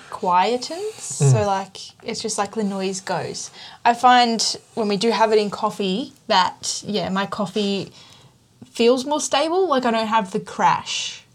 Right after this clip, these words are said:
Speaker 2: Yep.
Speaker 1: Does that make sense?
Speaker 2: Yep.
Speaker 1: Yeah. Uh, so the one, the mushroom that we pair with lion's mane often for a pre-workout
Speaker 2: Mm-hmm.
Speaker 1: is cordyceps. So another liquid extract from the same company.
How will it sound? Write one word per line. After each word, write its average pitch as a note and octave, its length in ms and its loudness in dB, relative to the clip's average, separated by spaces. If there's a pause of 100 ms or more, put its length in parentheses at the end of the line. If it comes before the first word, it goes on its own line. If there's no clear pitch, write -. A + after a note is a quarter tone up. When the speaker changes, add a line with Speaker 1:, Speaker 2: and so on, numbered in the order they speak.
Speaker 2:
Yep. B2 220 2
Speaker 1:
Does G#3 100 -4
that F#3+ 100 -4
make G3+ 120 -8
sense? - 580 -10
Speaker 2:
Yep. - 140 -8 (140)
Speaker 1:
Yeah. F3 260 0 (420)
Uh, A#3 240 6
so B3+ 140 4
the C4 100 4
one, D#4 200 4 (300)
the B3+ 220 2 (100)
mushroom C4+ 380 0
that E4 100 -4
we A#3+ 120 2
pair G3+ 360 -2
with B3 140 2
lion's G3 440 -2
mane F#3+ 240 -4
often G3+ 420 -2
for F#3+ 240 -4
a F#3 100 -6 (200)
pre-workout F#3+ 1080 0
Speaker 2:
Mm-hmm. B2 220 0 (340)
Speaker 1:
is A3+ 120 -2
cordyceps. - 840 -2 (120)
So G3 400 0
another G#3 460 4
liquid A3 300 0
extract B3 400 0
from A3+ 120 -6
the G#3 60 -4
same A3 220 -4
company. A3+ 520 -2